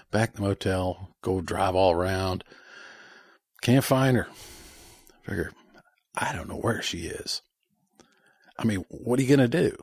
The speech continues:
So I, I go in the room. I think, "Well, I could call home, but there's no way she's home." I mean,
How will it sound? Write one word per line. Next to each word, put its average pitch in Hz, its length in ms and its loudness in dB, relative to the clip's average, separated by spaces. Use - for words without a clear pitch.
So - 160 -2
I, 101 220 0
I 104 80 -4
go 131 240 4
in 123 60 4
the 95 80 0
room. 123 220 2
I 85 100 -4
think, - 260 -6
"Well, 127 180 6
I - 100 2
could 123 200 2
call 135 300 4
home, 143 260 6
but 101 100 2
there's 113 220 0
no 160 180 10
way 143 240 6
she's 95 240 -4
home." 131 420 0
I - 20 -2
mean, 110 160 2